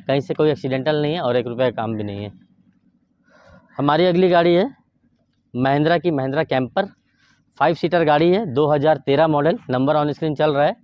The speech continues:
इसका इंश्योरेंस फर्स्ट पार्टी, इसका इंश्योरेंस वैलिड है और गाड़ी का नंबर शो हो रहा है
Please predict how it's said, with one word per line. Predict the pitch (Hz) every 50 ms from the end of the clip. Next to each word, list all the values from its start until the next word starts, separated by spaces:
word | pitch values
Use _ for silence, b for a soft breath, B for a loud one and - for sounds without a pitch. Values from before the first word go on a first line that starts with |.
| b b b b b b b b b b b
इसका | 139 127 - 170 156
इंश्योरेंस | 151 143 - 147 151 165 170 - -
फर्स्ट | _ 165 165 160 -
पार्टी, | - 170 156 160 165
इसका | 151 - 175 156
इंश्योरेंस | 151 135 123 147 151 160 160 - -
वैलिड | 123 127 135 151 160 147
है | 156 196 269 - - _ _ b b b b b b b _
और | 123 127 127 123 123
गाड़ी | 131 135 143
का | 143 156
नंबर | 143 139 143 147 151
शो | - - 151
हो | 147
रहा | 151 156
है | 151